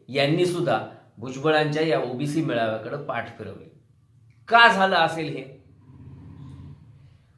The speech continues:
म्हणजे एवढं मोठं लाखोंच्या संख्येनं ओबीसी समाज जिथं एकत्र येतोय, त्या ओबीसी समाजाचे प्रश्न सोडवण्यासाठी, तो त्यांच्या हक्कासाठी,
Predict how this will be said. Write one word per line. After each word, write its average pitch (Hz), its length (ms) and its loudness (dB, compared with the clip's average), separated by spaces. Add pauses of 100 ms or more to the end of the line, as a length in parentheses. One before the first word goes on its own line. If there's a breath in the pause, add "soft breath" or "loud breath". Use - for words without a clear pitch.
म्हणजे 143 200 -2
एवढं 165 500 6
मोठं 165 580 2
लाखोंच्या 160 580 0
संख्येनं 147 480 -2
ओबीसी 143 460 -4
समाज 135 480 -2
जिथं 131 200 -8
एकत्र 160 460 -2
येतोय, 104 460 0
त्या 117 120 -4
ओबीसी 131 500 -6
समाजाचे 127 760 -4
प्रश्न 143 400 -6
सोडवण्यासाठी, 143 840 -2
तो 120 120 -10
त्यांच्या 120 280 -4
हक्कासाठी, 139 720 -2